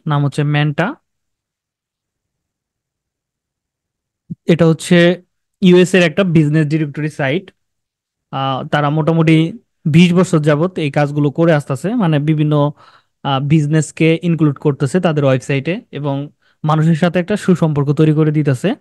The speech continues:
আহ, বিভিন্ন বিজনেস, আহ, ওনারদের বা বিভিন্ন বিজনেসকে পরিচয় করায় দিতেছে। তো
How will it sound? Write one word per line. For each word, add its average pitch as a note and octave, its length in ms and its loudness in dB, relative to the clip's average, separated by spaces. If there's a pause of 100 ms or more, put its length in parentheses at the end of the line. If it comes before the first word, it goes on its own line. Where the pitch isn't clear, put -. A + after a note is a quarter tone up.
(340)
আহ, C3 240 -2
বিভিন্ন D3+ 400 2
বিজনেস, D3+ 680 2 (440)
আহ, C#3 300 -6 (260)
ওনারদের D#3+ 500 2
বা F#3 140 0
বিভিন্ন D3+ 320 -2
বিজনেসকে D3 560 -2
পরিচয় G#3+ 420 0
করায় F3+ 240 2
দিতেছে। B2 380 -8 (480)
তো - 60 -10